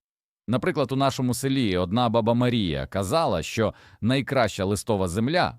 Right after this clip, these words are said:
виходить із суміші дубового та березового листя. Вона складала їх шарами,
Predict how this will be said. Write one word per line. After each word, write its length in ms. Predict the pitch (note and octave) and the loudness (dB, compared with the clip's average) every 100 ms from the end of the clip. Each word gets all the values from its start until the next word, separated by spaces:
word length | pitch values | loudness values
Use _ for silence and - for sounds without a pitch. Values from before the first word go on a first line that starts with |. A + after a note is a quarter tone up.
| _ | _
виходить 560 | F#2 A#2 - F3+ C#3+ G#2+ | -2 -2 0 -2 -2 -4
із 140 | G2 | -4
суміші 520 | - G#3 G#3 - A2 | -4 -4 -4 -4 -6
дубового 640 | F2 G#2 G2+ G3+ D#3 F2+ D2+ | -4 -2 2 2 2 -2 -2
та 160 | G#2+ | -4
березового 760 | F2+ A#2+ A2+ B2 A#2 A2+ A2 G#2+ | 0 0 2 0 -2 0 0 0
листя. 480 | F#2+ C2+ - - - _ _ _ F#2+ | -2 -6 -12 -20 -20 _ _ _ -4
Вона 280 | B2 B2+ | -2 -2
складала 520 | A#2+ A#2+ G#2+ A2 A2 G#2+ | -2 -2 0 2 2 0
їх 200 | G#2+ - | -2 -2
шарами, 640 | A#2 A2 A2+ A2 A2 | -2 0 0 0 -2